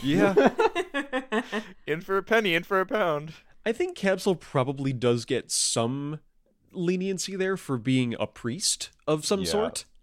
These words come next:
Speaker 4: At least he's
Speaker 3: Yeah.
Speaker 4: like a monk, I feel like.
Speaker 2: <laughs>
Speaker 4: That, yeah, that gives you some special points.
Speaker 1: So yeah, we, uh, we meet Brother Capsule,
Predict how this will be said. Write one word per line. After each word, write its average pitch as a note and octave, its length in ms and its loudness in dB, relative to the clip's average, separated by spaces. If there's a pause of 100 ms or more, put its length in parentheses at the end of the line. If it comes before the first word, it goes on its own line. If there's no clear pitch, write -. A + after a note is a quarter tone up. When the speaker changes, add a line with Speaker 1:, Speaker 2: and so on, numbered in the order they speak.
(240)
Speaker 4:
At - 140 -20
least G2 160 -16
he's - 80 -16
Speaker 3:
Yeah. A#3+ 80 -10
Speaker 4:
like - 140 -10
a D#2 40 -14
monk, D#2+ 480 -10 (260)
I - 60 -20
feel F2+ 200 -12
like. - 280 -10 (160)
Speaker 2:
<laughs> G#3+ 200 -4
Speaker 4:
That, F#2 180 -10
yeah, D#2+ 280 -8
that F#2+ 140 -4
gives F2 200 -6
you E2+ 60 -12
some - 180 -20
special - 300 -16
points. - 440 -20 (400)
Speaker 1:
So - 120 -12
yeah, G#3 220 -8
we, A#2 280 -8
uh, G#2+ 340 -6
we A2 120 -8
meet G#2+ 220 -10
Brother G#2+ 220 -4
Capsule, F3+ 560 -6